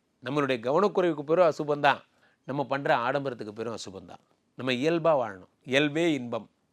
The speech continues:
இயல்பா இருந்தீங்கன்னா உங்க எந்த அசுபமும் உங்களுக்கு வராது. அப்போ அசுபம் என்பது எப்பொழுது வருகிறது என்றால், நம்ம நம்மை ஃபோக்கஸ் பண்ணாத போது அந்த ஃபோக்கஸ் வந்துவிடும். பன்னிரெண்டு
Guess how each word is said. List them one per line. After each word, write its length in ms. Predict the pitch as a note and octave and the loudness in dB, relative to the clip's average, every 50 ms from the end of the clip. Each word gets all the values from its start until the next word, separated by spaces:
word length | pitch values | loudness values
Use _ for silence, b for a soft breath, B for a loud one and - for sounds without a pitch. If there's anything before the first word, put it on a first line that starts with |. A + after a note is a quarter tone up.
| _ _ b b b b b b b - | _ _ b b b b b b b -2
இயல்பா 380 | A#2+ D3+ F3+ F#3 F3+ F#3 F#3+ F3+ | 0 0 0 2 4 4 4 4
இருந்தீங்கன்னா 420 | D#3+ C#3+ C3 B2+ A#2 A#2 B2 D3 D#3+ C#3+ | 4 0 -4 -8 -8 -6 -4 -2 -2 -2
உங்க 140 | C3 C3 C3 B2+ | -4 -4 -6 -4
எந்த 280 | B2 B2+ C3 D#3 E3 E3+ D#3 | -4 -4 -2 2 4 4 4
அசுபமும் 440 | - - E3+ D#3 D3+ D3+ E3 F#3+ F3+ | 4 4 0 0 0 0 -2 -2 -2
உங்களுக்கு 300 | E3+ E3+ F3+ E3 E3+ E3+ | 0 0 0 2 4 6
வராது. 240 | F3+ F#3+ G3 D3+ - _ _ _ _ _ _ _ _ _ _ B B B B B B B | 8 6 6 4 0 _ _ _ _ _ _ _ _ _ _ B B B B B B B
அப்போ 200 | B2+ A#2 - C3+ C3+ C3+ - - A#2+ | -4 -2 0 0 0 0 -2 -6 -8
அசுபம் 420 | A2+ - - G#3 G3 G#3 G3 F3+ E3+ | -8 -6 -4 0 2 2 2 2 -2
என்பது 280 | D3+ C#3 B2 B2 A#2 A2 | -4 -4 -6 -6 -6 -6
எப்பொழுது 380 | A2 A2 - - - F3 D#3+ C#3+ | -8 -8 -6 -4 -2 -2 -2 -2
வருகிறது 440 | B2+ B2+ A#2+ A2 A#2+ A#2+ A#2+ A2+ A2 | -2 -4 -4 -4 -4 -4 -4 -6 -8
என்றால், 380 | G2+ F#2+ G#2 G#2 G#2+ A2+ A2+ A#2+ - b b b b b b b - | -10 -8 -6 -4 -2 -2 -2 -2 -6 b b b b b b b -8
நம்ம 300 | - C3 C#3 C#3+ D#3 F3 F#3 F3+ D#3+ _ | -6 -4 -4 -2 -2 -4 -4 -6 _ _
நம்மை 280 | - A2+ A2+ B2 C3+ D3 D3+ - _ _ _ _ _ _ | -14 -12 -8 -6 -6 -6 -8 -10 _ _ _ _ _ _
ஃபோக்கஸ் 360 | - D3 D3 - D3+ C#3 - - | -6 -4 -4 -4 -6 -8 -8 -8
பண்ணாத 280 | A#2+ A#2 A2+ A2 G#2 G#2 | -10 -8 -8 -8 -8 -8
போது 200 | G2+ G2+ G2+ G2+ _ - A2+ | -10 -12 -12 -12 _ -8 -6
அந்த 140 | A#2 A#2 A2+ | -4 -4 -6
ஃபோக்கஸ் 520 | - - - F#3 F#3 - - E3+ E3 - - - - C3+ - - | -4 0 2 2 2 2 0 -4 -4 -4 -8 -8 -8 -8 -6 -4
வந்துவிடும். 460 | C3 B2 B2+ B2 A#2 A2 A2 G#2+ G2+ - B B B B B B _ - | -4 -2 0 0 0 2 0 0 -2 -4 B B B B B B _ 6
பன்னிரெண்டு 380 | C#3+ D#3+ F#3+ G3 G3 F3 E3+ | 8 8 8 6 4 4 2